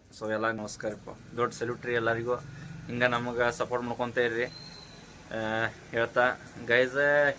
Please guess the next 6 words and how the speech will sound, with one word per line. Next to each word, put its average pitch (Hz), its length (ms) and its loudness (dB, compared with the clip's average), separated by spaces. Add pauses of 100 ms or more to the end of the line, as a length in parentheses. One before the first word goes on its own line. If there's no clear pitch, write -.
(220)
ಏನ್ 131 360 0
ಮಾತಾಡ್ಬೇಕು 151 640 2
ಅನ್ನೋದು 135 260 0
ನನಗೆ 127 240 0
ಗೊತ್ತಾಗತ್ತಿಲ್ಲ. 117 680 0 (480)
So 120 320 0